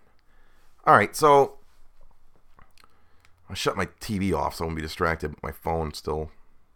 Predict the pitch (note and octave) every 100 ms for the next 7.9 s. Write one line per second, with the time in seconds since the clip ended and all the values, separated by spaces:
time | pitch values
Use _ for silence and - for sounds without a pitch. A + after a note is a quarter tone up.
0 | _ - E2+ D#2 D#2+ D2+ D2+ D#2+ - -
1 | - - D#2 D#2 D#2 D#2 D#2 E2 G2 -
2 | - - - E2+ D#2 - - - - -
3 | - - - - - - - - - -
4 | A#2+ C3+ - C#3 D3+ C#3 A2 A#2+ C#3+ -
5 | B2 C3+ E3+ D3 C3+ D#3 - - - -
6 | - G2+ A2+ A2 A2 A#2 G#2 E2 E2+ G2+
7 | G#2 D3+ D#3+ A#2+ G#2+ G#2 G#2+ -